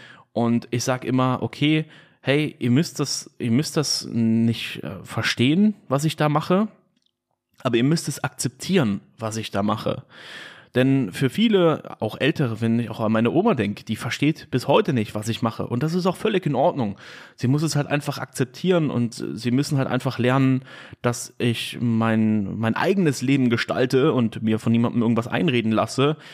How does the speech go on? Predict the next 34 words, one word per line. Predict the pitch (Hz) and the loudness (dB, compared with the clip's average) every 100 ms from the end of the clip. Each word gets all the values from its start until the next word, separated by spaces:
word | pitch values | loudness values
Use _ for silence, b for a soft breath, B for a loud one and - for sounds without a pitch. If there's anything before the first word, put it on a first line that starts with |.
| B B | B B
von | - 135 135 131 127 | -2 0 2 0 -2
was, | - - | -4 -6
was | 123 | -4
sie | 131 123 | -2 -4
halt | 131 | -2
eben | 123 127 | -2 -2
einfach | - - 131 | -2 -6 -6
entsprechend | 113 120 117 127 | -6 -4 -2 -2
keine | 123 127 - | -2 -4 -2
Ahnung | 135 170 151 110 | -2 0 0 0
haben. | 90 - - - - | -4 -6 -10 -12 -6
Ja, | 123 160 | -2 0
sie | 175 127 | 0 0
sind | 151 160 - - B B B | 0 0 -4 -16 B B B
vielleicht | - 131 127 113 | -2 0 0 -2
weiter | 139 151 151 | -2 2 2
an | 98 110 | 2 2
Lebenserfahrung, | 123 170 139 147 151 143 143 147 - | 2 0 -2 -2 0 2 2 0 -2
aber | 127 127 123 120 104 | -2 0 0 -2 -4
nicht | 131 131 143 - 110 | 0 2 0 -4 -8
weiter | 113 131 143 135 120 | -4 -2 0 0 2
an | 123 | 0
Erfahrungen, | 123 - 123 127 123 123 113 | 0 -2 -2 2 2 2 2
was | 113 - | -2 -2
Business | 147 143 139 127 | -2 2 0 0
angeht, | 120 123 117 120 | 0 0 0 0
was | 113 | -2
Unternehmertum | 117 110 123 135 120 117 | -2 0 2 0 0 0
betrifft | 113 - 113 - | 0 -2 -4 -2
und | 175 190 | -4 -2
vor | 160 | -2
allen | 131 | 0
Dingen | 131 117 | 0 0
auch, | 117 123 | 0 -2